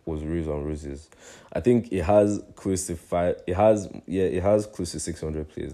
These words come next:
It's like five hundred and something. Mister Money with the Vibe dropped when? It dropped last week. Dropped last week, Thursday. Mister Money with the Vibe is almost, like, it has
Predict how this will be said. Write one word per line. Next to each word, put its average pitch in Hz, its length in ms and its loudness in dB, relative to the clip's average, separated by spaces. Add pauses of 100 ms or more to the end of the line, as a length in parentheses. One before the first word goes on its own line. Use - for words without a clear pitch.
(120)
It's 80 180 -12
like 76 160 -6
five 92 160 2
hundred 82 240 -2
and 73 120 -6
something. 76 480 -10 (680)
Mister 98 220 2
Money 120 200 4
with 101 120 0
the 87 60 -8
Vibe 85 360 -2
dropped 85 320 -8
when? 80 300 -6 (160)
It 80 140 -12
dropped - 600 -4
last 87 380 -6
week. 82 400 -14 (640)
Dropped 113 220 2
last 101 340 0
week, 95 100 -6 (160)
Thursday. 80 600 -6 (1040)
Mister 104 240 0
Money 120 220 6
with 107 120 2
the 90 60 -4
Vibe 87 440 0
is 87 220 -8 (240)
almost, 107 640 0
like, 92 320 -4
it 98 140 -2
has 95 220 0